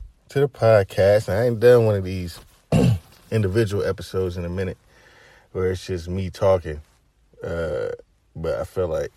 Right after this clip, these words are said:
this needed to be done 'cause I was debating on speaking on it. Uh, but I had some people that I, that I respect,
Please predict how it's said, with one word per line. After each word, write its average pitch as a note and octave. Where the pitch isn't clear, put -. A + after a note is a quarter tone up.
this E2+
needed E2
to D#2
be D2+
done D#2
'cause D2+
I -
was G#2
debating B2+
on G2+
speaking G2+
on F#2+
it. A#2
Uh, E2+
but F2
I F2+
had F2+
some E2
people F2
that E2+
I, -
that G2+
I F#2+
respect, F2